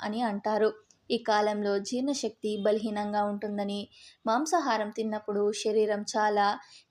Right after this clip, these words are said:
హీటింగ్గా మారుతుందని చెబుతారు. అలాగే ఈ మాసం పూర్తిగా పవిత్రత, శుద్ధతికి సంకేతం. పాపకర్మలకు దూరంగా ఉండాలి.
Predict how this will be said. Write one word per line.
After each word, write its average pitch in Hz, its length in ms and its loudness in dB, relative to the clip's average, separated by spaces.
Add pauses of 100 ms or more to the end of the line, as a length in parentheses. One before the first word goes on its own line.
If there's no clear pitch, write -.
హీటింగ్గా 233 520 0
మారుతుందని 208 720 -2
చెబుతారు. 202 640 0 (440)
అలాగే 208 360 2
ఈ 214 120 -2
మాసం 208 380 -4
పూర్తిగా 226 500 0
పవిత్రత, 220 800 0 (300)
శుద్ధతికి 254 680 0
సంకేతం. 208 600 -2 (380)
పాపకర్మలకు 214 880 2
దూరంగా 220 540 2
ఉండాలి. 208 440 2